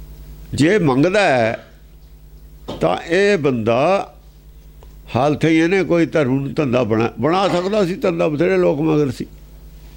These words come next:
ਦੁਨੀਆ ਹੀ ਪਿੱਛੇ ਸੀ। ਇਹ ਤਾਂ ਬਹੁਤ ਪਹਿਲਾਂ ਹੀ ਧੰਦਾ ਬਣਾ ਸਕਦਾ ਸੀ। ਇਹ ਕੁਛ ਇੰਨੀ ਪਬਲਿਕ ਦੇ ਵਿੱਚ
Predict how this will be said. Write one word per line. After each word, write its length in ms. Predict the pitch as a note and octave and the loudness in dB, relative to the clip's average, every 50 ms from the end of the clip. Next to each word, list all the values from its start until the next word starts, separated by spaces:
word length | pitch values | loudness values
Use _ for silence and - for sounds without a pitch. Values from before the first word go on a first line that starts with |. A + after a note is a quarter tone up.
| - - - - - - - - - - - - | -20 -20 -18 -12 -10 -10 -10 -10 -12 -12 -8 -2
ਦੁਨੀਆ 360 | A2+ D#3 F3+ F3 G3 G#3 G#3+ | 2 2 2 4 4 4 2
ਹੀ 60 | G#3 G#3 | 2 2
ਪਿੱਛੇ 340 | F#3+ G3+ D#3 D3+ G3+ G#3 | 0 0 0 2 2 2
ਸੀ। 100 | F3+ E3 | 2 2
ਇਹ 180 | F#3+ G3+ G#3 G3 | 2 2 0 0
ਤਾਂ 160 | - - - - - - - - - - - - - - - - - - | -4 -8 -12 -14 -14 -18 -20 -20 -20 -20 -20 -20 -20 -20 -20 -20 -14 -6
ਬਹੁਤ 360 | B2 A#2+ D#3 D#3+ F3 F#3 D#3 D3 | -2 0 2 2 2 0 0 0
ਪਹਿਲਾਂ 280 | - F#3+ G#3+ A3 A#3 | 0 0 0 2 0
ਹੀ 40 | A#3 | 0
ਧੰਦਾ 320 | A#3+ C4 A3+ F#3+ F#3+ F#3+ | 0 0 0 0 0 0
ਬਣਾ 260 | F#3 F#3 F#3+ F#3 F#3 E3 | 0 0 0 0 0 0
ਸਕਦਾ 320 | E3+ E3+ F3+ F#3 F#3 E3 | 0 -2 -2 0 0 0
ਸੀ। 180 | C3+ D3+ D#3 D3+ | 0 -2 -4 -6
ਇਹ 100 | D3 - - - - - - - - - - - - - - - - - - - - - - - - - - - - - - - - - - - - - - - - - - - - - - | -8 -10 -12 -18 -20 -20 -20 -20 -20 -20 -20 -20 -20 -20 -20 -20 -20 -20 -20 -20 -20 -20 -20 -20 -20 -20 -20 -20 -20 -20 -20 -20 -20 -20 -20 -20 -20 -20 -20 -20 -18 -18 -18 -18 -18 -6 0
ਕੁਛ 280 | A3 A3+ A3 - - G#3+ A3 G#3+ F#3 D#3+ - - - - - - - - - - - - - - - - - - - - - | 2 2 2 4 2 2 4 4 2 0 -2 -6 -12 -20 -20 -20 -20 -20 -20 -20 -20 -20 -20 -20 -20 -20 -20 -20 -8 -4 0
ਇੰਨੀ 300 | E3 F3 F#3 F#3+ G#3 G#3 | 0 0 2 2 0 0
ਪਬਲਿਕ 420 | D#3+ - F#3 E3+ D#3+ E3+ D#3 B2 | 0 0 0 2 2 0 0 0
ਦੇ 140 | C3+ C3 C#3 | 0 0 0
ਵਿੱਚ 500 | B2 G#2 A2+ A2+ A2+ - D3+ E3 F3 F3 | 2 2 0 0 0 0 0 0 0 -2